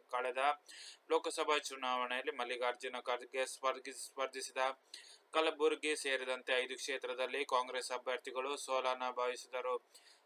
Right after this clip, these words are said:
ಆದರೆ ಈ ಬಾರಿ ಐದಕ್ಕೆ ಐದು ಗೆಲ್ಲುವ ಮೂಲಕ ಕಳೆದ ಚುನಾವಣೆಯ ಸೋಲಿಗೆ ಸೇಡು ತೀರಿಸಿದ್ದಾರೆ. ಎ ಐ ಸಿ ಸಿ ಅಧ್ಯಕ್ಷರಾಗಿ ಮಲ್ಲಿಕಾರ್ಜುನ ಖರ್ಗೆ ಅವರ ಅಧಿಕಾರ ಸ್ವೀಕರಿಸಿದ ಬಳಿಕ ವಿಧಾನಸೌಧ ಚುನಾವಣೆಯಲ್ಲಿ ಕಲ್ಯಾಣ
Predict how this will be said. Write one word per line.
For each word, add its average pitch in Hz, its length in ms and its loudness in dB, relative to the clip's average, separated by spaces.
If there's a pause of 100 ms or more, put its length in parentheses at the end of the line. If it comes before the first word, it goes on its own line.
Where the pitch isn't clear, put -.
ಆದರೆ 131 320 4
ಈ 135 120 2
ಬಾರಿ 127 360 2
ಐದಕ್ಕೆ 127 560 2
ಐದು 127 420 0
ಗೆಲ್ಲುವ 123 320 0
ಮೂಲಕ 123 340 -2
ಕಳೆದ 127 440 2
ಚುನಾವಣೆಯ 123 600 -2
ಸೋಲಿಗೆ 127 500 -2 (680)
ಸೇಡು 156 460 6
ತೀರಿಸಿದ್ದಾರೆ. 123 840 2 (920)
ಎ 151 300 6
ಐ 139 160 2
ಸಿ 131 180 -6
ಸಿ 135 120 -4
ಅಧ್ಯಕ್ಷರಾಗಿ 123 800 0
ಮಲ್ಲಿಕಾರ್ಜುನ 123 600 -2
ಖರ್ಗೆ 120 280 -2
ಅವರ 120 260 2
ಅಧಿಕಾರ 120 460 -2
ಸ್ವೀಕರಿಸಿದ 120 680 -6 (140)
ಬಳಿಕ 120 300 -2 (720)
ವಿಧಾನಸೌಧ 156 580 2
ಚುನಾವಣೆಯಲ್ಲಿ 127 960 2
ಕಲ್ಯಾಣ 120 400 2